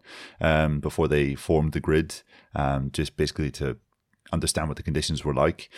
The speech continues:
But, um, yeah, I spoke to a couple of, I mean, the guys that finished on the podium, obviously they had good races, so they weren't too fussed about it. They said, "Nah, didn't make much of a difference. We don't care." But, um, speaking to another couple of the guys that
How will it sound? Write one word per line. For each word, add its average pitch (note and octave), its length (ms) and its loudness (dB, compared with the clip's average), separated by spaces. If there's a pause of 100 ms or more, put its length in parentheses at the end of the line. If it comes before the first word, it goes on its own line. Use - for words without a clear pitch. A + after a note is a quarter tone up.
(320)
But, C#2 340 -2
um, D2 220 -2
yeah, C#2 220 -6
I C2+ 40 -8
spoke F2 260 -6
to C#2 240 -2
a - 40 -6
couple F#2+ 260 0
of, C#2 100 0
I - 60 -2
mean, F#2+ 140 6
the F2+ 80 2
guys A2 240 2
that F2 60 -6
finished G2 220 2
on F#2+ 100 0
the D#2+ 60 -2
podium, G2+ 360 4
obviously E2 560 2 (120)
they D#2+ 120 2
had D#2 160 -2
good - 160 0
races, D#2 380 2
so D2 200 2
they C#2+ 140 0
weren't C2+ 240 -4
too D#2 120 -4
fussed - 300 -4
about C2+ 180 -2
it. C#2 100 -6
They - 100 -6
said, - 240 -8
"Nah, - 140 -8 (180)
didn't - 180 -8
make A#1+ 140 -12 (200)
much C2 120 -10
of - 60 -12
a - 40 -10
difference. - 480 -12
We - 80 -8
don't C2 140 -8
care." B1 260 -8 (460)
But, A#1 240 -2
um, D#2 140 0
speaking - 280 -2
to D#2+ 100 0
another D2+ 220 -2
couple - 240 -8
of B1 80 -10
the - 80 -8
guys B1+ 480 -2
that B1 180 -4